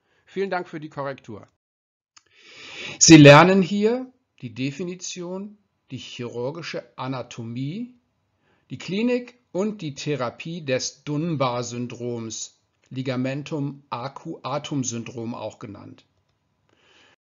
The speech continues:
Kommen wir gleich zu den Synonymen, dass wir wissen, worüber wir hier sprechen.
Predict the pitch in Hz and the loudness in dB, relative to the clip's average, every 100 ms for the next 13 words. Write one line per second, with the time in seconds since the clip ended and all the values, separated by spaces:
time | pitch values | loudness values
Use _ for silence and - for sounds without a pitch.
0 | _ _ _ _ _ _ _ _ _ - | _ _ _ _ _ _ _ _ _ 2
1 | 180 220 208 233 240 214 - 190 143 147 | 4 6 6 2 -2 -12 -8 -6 -4 -4
2 | 165 147 143 226 247 254 247 240 - _ | -2 -2 -2 -2 -2 -2 -4 -8 -16 _
3 | _ _ _ 151 147 165 175 202 175 139 | _ _ _ -10 -4 -4 -4 -4 -6 -8
4 | 139 143 185 202 160 139 131 113 - - | -8 -6 -2 -2 -2 -4 -4 -6 -10 -6
5 | 143 185 | -4 -4